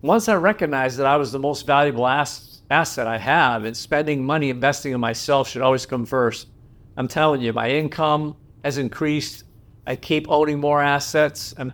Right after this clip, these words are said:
my net worth has not stopped growing. This is why it's gonna be easier to sell a ten or twenty thousand dollar mastermind seat than it is to sell a two thousand dollar mastermind seat, 'cause the high price seat is for people who get it.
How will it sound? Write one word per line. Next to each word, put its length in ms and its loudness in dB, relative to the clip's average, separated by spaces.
my 140 -2
net 260 2
worth 280 2
has 200 -8
not 260 0
stopped 420 0
growing. 360 -2
This 140 -2
is 120 -6
why 160 6
it's 120 0
gonna 220 0
be 100 -2
easier 200 0
to 80 0
sell 300 2
a 80 0
ten 200 0
or 80 0
twenty 300 -4
thousand 400 2
dollar 240 0
mastermind 640 -2
seat 400 -8
than 160 0
it 120 2
is 160 -2
to 100 0
sell 340 2
a 80 0
two 200 -2
thousand 420 2
dollar 200 2
mastermind 600 -4
seat, 320 -10
'cause 140 -4
the 100 0
high 200 2
price 380 2
seat 340 -4
is 140 -8
for 140 -6
people 400 -2
who 100 -4
get 240 0
it. 160 -10